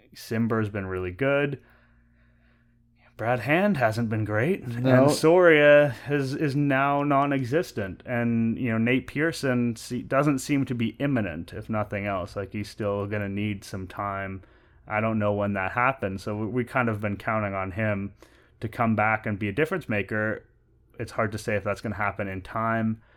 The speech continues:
Speaker 1: Um, you know, Julian Merriweather's a name we don't say around here a lot. I got some guff for my over-under on the innings with him earlier this season, but
Speaker 2: <laughs>
Speaker 1: he's starting to feel pretty confident about that one.
Speaker 2: Yeah, sadly. Uh,
Speaker 1: Yeah, all of a sudden, the, the,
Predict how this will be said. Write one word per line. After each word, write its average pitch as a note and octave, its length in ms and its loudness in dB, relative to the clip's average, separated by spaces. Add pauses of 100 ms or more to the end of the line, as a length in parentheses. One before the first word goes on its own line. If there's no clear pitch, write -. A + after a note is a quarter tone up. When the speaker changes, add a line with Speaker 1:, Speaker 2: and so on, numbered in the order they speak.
(260)
Speaker 1:
Um, F#2+ 520 -4
you C3 100 -2
know, G2 160 -4 (420)
Julian C3 380 2
Merriweather's A2+ 520 2
a G#2 60 -2
name G2+ 200 -2
we G2+ 80 -4
don't G2+ 220 -4
say A2 140 -4
around G#2 300 0
here G#2 140 -4
a G2 60 -2
lot. G#2 260 2
I A2 100 2
got A2 200 0
some G2+ 180 -2
guff G#2+ 280 0
for A2+ 140 -4
my G2 160 -4
over-under G#2 580 0
on F#2+ 120 -2
the F#2+ 120 -6
innings G#2+ 340 0
with F#2+ 140 -6
him G2 200 -4
earlier G2+ 340 -2
this G#2 180 -2
season, G#2+ 500 4
but C#3+ 400 4
Speaker 2:
<laughs> D3+ 60 2
Speaker 1:
he's A#2+ 280 0 (400)
starting - 580 2
to C3+ 60 2
feel C#3+ 220 4
pretty C#3 220 4
confident C3 500 4
about A#2 220 2
that A#2+ 280 4
one. A#2+ 220 4
Speaker 2:
Yeah, A#2+ 340 4
sadly. G#2+ 600 2 (1200)
Uh, C3 80 0
Speaker 1:
Yeah, F3 180 8
all D#3 240 8
of E3+ 60 2
a - 40 -4
sudden, D3+ 640 2
the, A#2+ 560 2
the, A#2+ 420 0